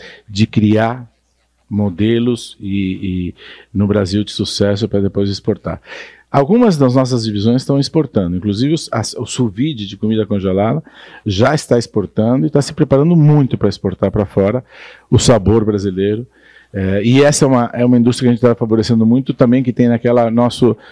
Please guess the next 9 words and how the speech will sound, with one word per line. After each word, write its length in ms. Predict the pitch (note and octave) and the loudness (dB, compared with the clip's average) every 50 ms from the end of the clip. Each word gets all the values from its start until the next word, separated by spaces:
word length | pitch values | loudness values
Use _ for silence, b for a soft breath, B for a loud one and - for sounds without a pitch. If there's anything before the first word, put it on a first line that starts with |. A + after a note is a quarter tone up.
| B B - | B B 0
nossa 280 | A#2+ A#2+ - - A#2+ | 0 2 2 2 2
lógica 420 | A2 A2 A#2 B2 A#2 B2 B2 C3 B2 | 2 2 2 0 0 0 0 0 0
de 100 | A#2 - | -2 0
trazer, 640 | - C3 B2+ A#2 G2+ F2 G#2 A2 A2+ B2 C3 b b b b b b b b - | 2 2 4 4 4 2 2 2 2 2 0 b b b b b b b b -2
é, 180 | A2+ A2 A2 A2 | 0 0 0 2
destino 560 | G2+ A#2 A2+ - - - - C#3+ C#3 C3+ C3 | 2 2 0 0 -2 -2 0 2 2 4 2
gastronômico 640 | A#2+ A#2+ A2+ - A#2 A2 A2 A2 A2+ A2+ - A#2+ | 2 0 0 -2 -2 -2 0 0 -2 -2 -4 -4
pro 100 | G#2+ G#2 | -4 0
Brasil. 380 | G#2 G#2+ G#2 F#2 F2 E2+ F2 | 0 0 0 0 -2 -6 -8